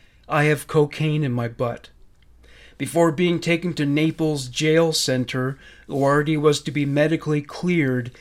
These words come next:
in observance of protocol. As he was transferred to a stretcher, the very sensitive Mustafa Uwardi said,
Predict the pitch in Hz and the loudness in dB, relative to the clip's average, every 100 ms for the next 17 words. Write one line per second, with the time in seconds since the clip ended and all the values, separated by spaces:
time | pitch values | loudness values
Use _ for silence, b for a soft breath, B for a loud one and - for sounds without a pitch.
0 | B - 135 139 127 156 151 135 135 117 | B -4 -2 -2 -2 0 0 0 -2 -2
1 | - 127 - 151 147 135 - 127 113 - | -4 -6 -4 0 0 0 -4 -4 -4 -8
2 | - _ - B B B - 127 156 151 | -18 _ -20 B B B -4 0 2 0
3 | - - 175 170 - 165 165 160 160 147 | -2 0 2 2 0 0 0 0 0 2
4 | - - 170 170 - 131 120 - B B | 0 2 2 2 0 -2 -2 -8 B B
5 | - 117 143 156 170 175 165 160 - 156 | -10 0 4 4 4 2 2 0 0 -4
6 | 139 160 170 - - 139 123 - 147 165 | -2 0 0 0 0 2 0 0 -2 0
7 | 180 135 127 123 135 139 - 123 117 113 | 0 0 0 -4 -4 -4 0 0 -2 -6